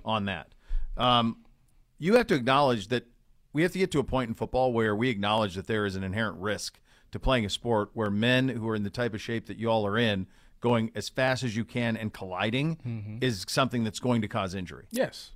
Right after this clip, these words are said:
Speaker 1: There's no way to avoid it.
Speaker 2: Not at all.
Speaker 1: It's all part of it.
Speaker 2: Unless you put
Speaker 1: So
Speaker 2: them in bubbles.
Speaker 1: That's it. And then it's not football. So the idea that you're gonna try to legislate a different type of tackling, to me, seems almost impossible. I don't even know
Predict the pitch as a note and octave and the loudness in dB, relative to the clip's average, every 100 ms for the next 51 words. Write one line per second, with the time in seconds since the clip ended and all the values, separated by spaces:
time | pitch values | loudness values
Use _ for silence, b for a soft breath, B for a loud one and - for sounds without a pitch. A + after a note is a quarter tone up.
0 | - A#2+ F#2+ C#3 C#3+ C#3 C#3 - B2+ F#2+ | -10 -6 0 4 6 6 2 0 -2 0
1 | G#2+ G#2+ E2 - A#2+ C#3 D#3 G#2+ A2+ - | 0 -2 -4 -6 -4 -2 -4 -4 -4 4
2 | B2+ C3 - B2+ A2 E2+ - - - A#2+ | 6 6 4 2 2 -2 -10 -6 -4 -2
3 | C3 C#3 B2 D3+ C#3+ A#2 F#2 G2 - - | 2 4 4 2 0 0 -2 -12 -16 -12
4 | - C3+ G#3 A3+ - - C3 D3+ C#3 D#3+ | -6 0 2 0 -2 -6 0 2 2 0
5 | C3+ D#3 - G#2+ F#2+ B B B E3 E3 | 0 0 -2 -4 -4 B B B 4 6
6 | E3+ G3+ E3+ F3+ D#3+ C3+ C#3+ C3+ D3+ D3 | 6 4 4 4 4 2 0 0 2 0
7 | B2 A#2+ C3 C3 - C3 A2 F2+ B2 A#2 | 2 2 2 0 0 0 0 -2 -4 -4
8 | A#2+ A2+ F#2 - B2 B2 - C#2 C#2 B1+ | -4 -4 -6 -6 -4 -4 -4 -10 -12 -20
9 | _ _ _ _ _ _ _ _ _ - | _ _ _ _ _ _ _ _ _ -4
10 | D3 D3+ D#3 - C3 A2 A#2 G#2 - F#2+ | 0 4 4 2 0 0 0 0 -4 -8
11 | - G#2 - E2+ D#2 A#2 C3+ C#3 B2 A#2 | -4 -4 -4 -8 -6 -2 0 0 0 2
12 | A#2+ A#2+ G#2+ | 2 2 -2